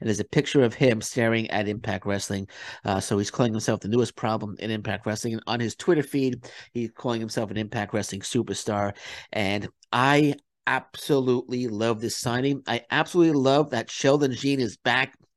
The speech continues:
in professional wrestling. Um, man, he's just an incredible talent. Um, for Seaway Valley Wrestling, he went one-on-one with, uh, Josh Alexander. Uh, I think it was two thousand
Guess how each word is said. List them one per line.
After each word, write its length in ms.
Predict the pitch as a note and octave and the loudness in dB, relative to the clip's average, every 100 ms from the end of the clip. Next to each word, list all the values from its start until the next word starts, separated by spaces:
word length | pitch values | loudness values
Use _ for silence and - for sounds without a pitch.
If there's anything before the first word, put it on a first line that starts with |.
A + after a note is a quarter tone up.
| - | -2
in 220 | D3+ D3 | -2 -2
professional 640 | - G#2+ - C#3+ C3+ C3 G#2+ | -6 -8 2 2 2 -4 -2
wrestling. 640 | A#2 D3 - D3+ E3 E3+ - - - - - - | 2 2 2 -2 -2 -6 -14 -18 -16 -14 -16 -4
Um, 800 | A2+ A2 G#2+ G#2+ G#2+ G#2 G2+ F2+ _ _ _ _ _ _ _ _ _ _ _ _ | 0 2 4 2 2 -2 -8 -10 _ _ _ _ _ _ _ _ _ _ _ _
man, 460 | D#3+ D3+ B2+ A2 C#3 | 2 4 4 0 -8
he's 400 | - D3+ D3 C3 | -6 0 0 0
just 320 | - D3 - | 0 0 0
an 80 | B2+ | -4
incredible 560 | A#2 - - C3+ C3+ B2+ | -4 -8 -2 0 0 -2
talent. 480 | - B2 A#2 A2+ - _ _ - - - - | -2 -2 -2 -6 -12 _ _ -20 -20 -18 -8
Um, 500 | A2 A2 A2+ G#2+ E2 _ _ _ _ _ | -4 -4 -6 -10 -14 _ _ _ _ _
for 100 | D#3 | -4
Seaway 380 | - - G3 F#3 | -4 0 4 4
Valley 280 | F3 D#3 D3 | 4 4 4
Wrestling, 600 | A#2+ C#3+ - F3 E3 C#3+ | 2 0 -2 -4 -4 -6
he 180 | C#3 B2+ | -4 -2
went 240 | B2 B2+ | -2 0
one-on-one 480 | B2+ C#3+ B2 C3+ C3 | 0 0 0 0 0
with, 180 | B2 C3 | -2 -2
uh, 200 | A#2 A2 | -4 -2
Josh 340 | B2 B2+ - | -2 -2 -2
Alexander. 640 | A#2+ G#2 B2 B2 C3+ C#3+ - - - - - | -4 -4 -6 -2 -2 -2 -6 -20 -20 -10 -4
Uh, 420 | A2+ A2+ A2+ A2+ | -2 -2 -2 -4
I 40 | |
think 180 | A2+ D3+ | -6 -4
it 40 | |
was 160 | C#3+ A#2 | -4 -4
two 240 | - D3+ | -6 -4
thousand 400 | D3 C3+ C3 A2+ | -2 -4 -6 -10